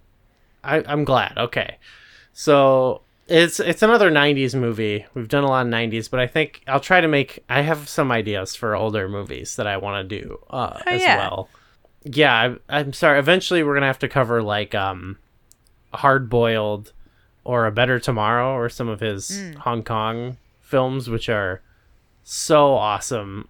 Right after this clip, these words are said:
Speaker 1: Uh, but we're, we're gonna start with <laughs> Face Off.
Speaker 2: Fuck yeah.
Speaker 1: Uh,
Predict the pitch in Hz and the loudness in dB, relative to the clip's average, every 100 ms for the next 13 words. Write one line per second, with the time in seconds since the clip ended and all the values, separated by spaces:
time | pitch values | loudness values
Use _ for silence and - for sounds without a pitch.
0 | - 120 101 95 98 127 110 - _ _ | -10 -6 -6 -6 -2 2 2 -2 _ _
1 | _ _ _ _ _ _ _ - 131 123 | _ _ _ _ _ _ _ -16 -4 0
2 | 139 127 151 156 151 143 151 131 113 - | 0 0 2 4 4 2 2 2 0 -6
3 | - - 147 - - - 214 190 175 - | -4 0 4 4 4 4 6 8 6 0
4 | 175 160 - - 151 127 120 117 107 | -2 0 -2 -8 0 4 4 2 -2